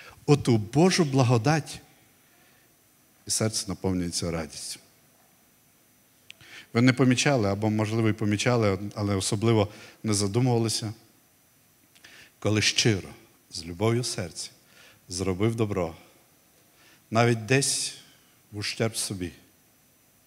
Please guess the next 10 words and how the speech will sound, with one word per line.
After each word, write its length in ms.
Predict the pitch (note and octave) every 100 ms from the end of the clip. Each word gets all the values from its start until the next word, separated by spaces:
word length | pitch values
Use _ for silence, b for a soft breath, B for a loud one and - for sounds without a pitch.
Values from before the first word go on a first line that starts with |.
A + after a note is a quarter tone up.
| b b b
але 140 | F#2 F#2
зробив 340 | F#2 F#2+ B2
добро, 380 | C3 A#2+ F#2+ F2+ - _ _ _
послужив 560 | - F2 - F2+ A2 A#2+
комусь, 420 | A2 F#2 D#2+ - - b b b b _
стає 540 | - - F2+ F2+ F2 F#2 _ _ _ _
радісно. 680 | - E2 F2 D#2 - - C#2 - _ _ _ _ _ _ _ _ _ _ b b _
Чого 280 | - G2 G#2+
стає 300 | - G#2 G2+
радісно? 460 | G#2 F#2 D#2 -